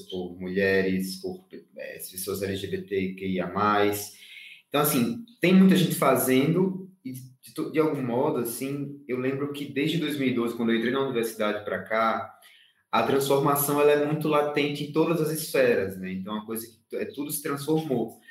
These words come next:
Porque tinha uma galera pressionando do lado pra, de fato, a inclusão nos festivais, uma maior sensibilidade, né, pra esses filmes e pra,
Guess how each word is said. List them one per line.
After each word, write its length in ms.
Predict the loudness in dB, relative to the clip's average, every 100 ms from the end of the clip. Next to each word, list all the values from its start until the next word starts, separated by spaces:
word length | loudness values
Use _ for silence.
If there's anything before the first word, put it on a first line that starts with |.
| -20 _
Porque 200 | -4 2
tinha 140 | 4
uma 60 | 6
galera 360 | 6 6 4
pressionando 540 | 2 0 0 0 0 0
do 80 |
lado 520 | 2 4 4 0 -4 -4
pra, 140 | -4
de 160 | -4 -4
fato, 300 | -2 -2 -6
a 40 |
inclusão 380 | -6 -6 -6 -6
nos 140 | -6
festivais, 880 | -8 -10 -2 2 2 2 -2 -8 -16 _ -20 -20 _
uma 160 | -4 0
maior 320 | 4 6 6
sensibilidade, 1120 | 4 2 2 2 0 0 2 2 2 0 -2
né, 320 | -4 -6 -8 -6
pra 120 | -2
esses 360 | -2 -4 -10 -6
filmes 580 | -4 -4 -6 -8 -10 -10
e 160 | -10
pra, 500 | -2 0 0 -2 -4